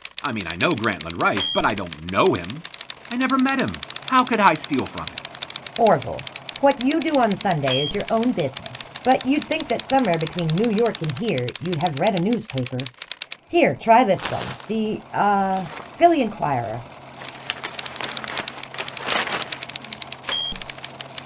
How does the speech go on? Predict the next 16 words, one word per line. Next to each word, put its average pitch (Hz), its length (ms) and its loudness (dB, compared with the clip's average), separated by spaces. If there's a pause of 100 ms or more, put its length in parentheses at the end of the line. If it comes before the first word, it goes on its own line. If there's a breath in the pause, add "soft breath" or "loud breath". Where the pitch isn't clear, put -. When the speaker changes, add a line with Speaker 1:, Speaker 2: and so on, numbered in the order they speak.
(560)
Speaker 1:
Outlined 185 560 2
against 143 320 -2
a 120 80 0 (140)
blue-gray 165 480 2
October 160 560 -2
sky, 110 420 -2
the 98 140 -4
Four 185 380 0
Horsemen 160 480 -4
rode 131 260 -2
again. 92 260 -4 (640)
Speaker 2:
You 156 80 -2
see 170 340 0
it? 254 140 0 (180)
Every 226 420 6
newspaper 240 720 2